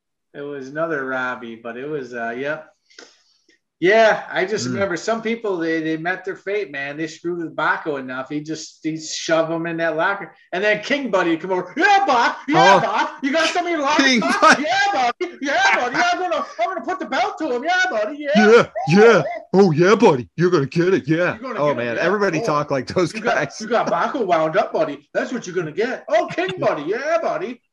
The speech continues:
Speaker 1: Yeah.
Speaker 2: Yeah. <laughs> That was the craziest time. What a bunch of characters right there. I mean, geez. You,
Speaker 1: Oh,
Speaker 2: you
Speaker 1: yeah.
Speaker 2: couldn't, you couldn't write
Speaker 1: No.
Speaker 2: that kind of, uh,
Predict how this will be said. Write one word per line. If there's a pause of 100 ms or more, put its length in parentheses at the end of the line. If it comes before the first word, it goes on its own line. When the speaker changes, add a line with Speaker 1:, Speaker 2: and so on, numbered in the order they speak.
Speaker 1:
Yeah.
Speaker 2:
Yeah.
<laughs> (840)
That
was
the
craziest
time. (280)
What
a
bunch
of
characters
right
there.
I
mean,
geez. (400)
You,
Speaker 1:
Oh,
Speaker 2:
you
Speaker 1:
yeah.
Speaker 2:
couldn't, (200)
you
couldn't
write
Speaker 1:
No.
Speaker 2:
that
kind
of,
uh,